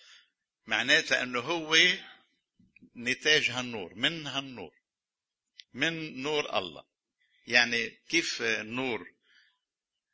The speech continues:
شبهناه بالله؟ هو نفس النور يلي إجا من الله. مشان هيك لما نقول الإله تجسد، مش يعني عنا إله تاني، عنا إله واحد نحن، بس المسيح يلي حامل في شخصه نفس الطبيعة،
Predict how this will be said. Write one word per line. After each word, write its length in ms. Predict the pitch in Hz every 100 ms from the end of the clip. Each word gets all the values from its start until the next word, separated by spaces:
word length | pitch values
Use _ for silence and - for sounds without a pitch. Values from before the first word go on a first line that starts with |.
| -
شبهناه 540 | - 104 101 104 107
بالله؟ 480 | 92 95 92 101 117
هو 420 | 117 165 165 151
نفس 500 | 160 165 160 170 -
النور 480 | 143 131 120 120 123
يلي 320 | 110 107 107
إجا 180 | 117 107
من 180 | 104 101
الله. 300 | 80 76 73 _ _ _ _
مشان 340 | 104 - 120 127
هيك 180 | 131 113
لما 160 | 107
نقول 260 | 117 123 107
الإله 400 | 98 98 110 139
تجسد، 840 | - 117 107 127 - 131 135 143 - - - - _
مش 180 | 117 -
يعني 200 | 123 117
عنا 240 | 120 117
إله 220 | 110 110 107
تاني، 480 | - 120 107 95
عنا 260 | 95 117 113
إله 220 | 113 123
واحد 340 | 143 160 101 90
نحن، 300 | 80 - _ _ _ _ _ _ _ _ _
بس 240 | 104 110 120
المسيح 580 | 113 120 - 156 -
يلي 260 | 123 110 107
حامل 560 | - 151 147 110 98 87
في 200 | 113 98
شخصه 560 | 160 165 - 190 220 - _ _ _ _ _ _ _ - 123
نفس 400 | 185 - - 202
الطبيعة، 920 | - - 147 131 123 101 107 175